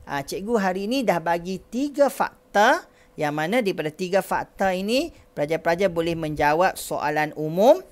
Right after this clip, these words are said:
iaitu sumbangan tamadun Yunani dari aspek pendidikan, dan soalan yang lebih khusus yang ditanya, iaitu seperti ini. Jelaskan sistem pemerin-, pendidikan di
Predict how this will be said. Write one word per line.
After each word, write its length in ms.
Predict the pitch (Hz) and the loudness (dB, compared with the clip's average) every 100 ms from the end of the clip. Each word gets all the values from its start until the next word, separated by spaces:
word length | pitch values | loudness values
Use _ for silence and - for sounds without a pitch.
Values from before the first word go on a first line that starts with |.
| _ 120 | _ -12
iaitu 260 | 110 - | -10 -8
sumbangan 540 | 208 156 147 151 165 151 | -10 -8 -6 -4 -4 -4
tamadun 380 | 143 151 156 147 | -4 -4 -4 -4
Yunani 400 | 151 147 156 170 | -4 -4 -6 -4
dari 240 | 143 - | -6 -6
aspek 340 | 135 - 147 | -8 -8 -12
pendidikan, 640 | - 135 135 127 - 190 233 - - - | -10 -10 -10 -10 2 2 2 -4 -20 0
dan 240 | 190 233 | 2 2
soalan 540 | - 220 175 202 208 196 | 0 -2 0 2 2 2
yang 100 | 185 | 2
lebih 300 | 180 180 185 | 2 2 -4
khusus 680 | - 220 - 349 349 - - _ _ - | -6 -6 -2 0 0 -2 -12 _ _ -2
yang 220 | 165 170 | -2 0
ditanya, 720 | 165 165 160 170 196 233 277 - _ | -2 -2 -2 0 0 0 -2 -10 _
iaitu 640 | 139 135 143 - 185 254 339 _ - | -6 -6 -6 -4 0 0 -2 _ -20
seperti 800 | - 156 - 151 - 165 160 160 - | -10 -8 -6 -8 -8 -8 -8 -8 -8
ini. 560 | 139 139 139 185 135 - _ _ _ _ _ _ - _ _ - _ _ _ _ | -6 -4 -2 -2 -4 -8 _ _ _ _ _ _ -20 _ _ -20 _ _ _ _
Jelaskan 640 | 139 143 156 - 202 247 | -4 0 0 0 0 0
sistem 560 | 269 165 147 - 196 220 | 0 -10 -10 -2 -2 -2
pemerin-, 480 | - 147 143 135 143 - - - 151 - | -8 -6 -6 -8 -12 -18 -18 -12 -12 -10
pendidikan 720 | 151 147 143 139 - 175 202 175 | -6 -4 -4 -6 -4 0 0 -2
di 160 | 151 | -8